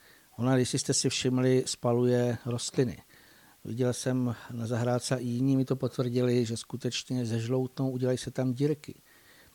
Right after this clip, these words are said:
V tom, to, samozřejmě to je jeden z dopadů. Eh, může se to i vztahnout k tomu suchu, protože ten problém není, že tolik svítí sluníčko, ale že řádně neprší.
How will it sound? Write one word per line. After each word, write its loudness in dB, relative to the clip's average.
V -14
tom, -8
to, -20
samozřejmě 0
to 0
je 6
jeden 6
z 2
dopadů. 0
Eh, -2
může 0
se 0
to 2
i 6
vztahnout 2
k -20
tomu 4
suchu, -4
protože -2
ten 0
problém 2
není, 2
že -10
tolik 0
svítí -6
sluníčko, -2
ale 2
že 0
řádně 0
neprší. -2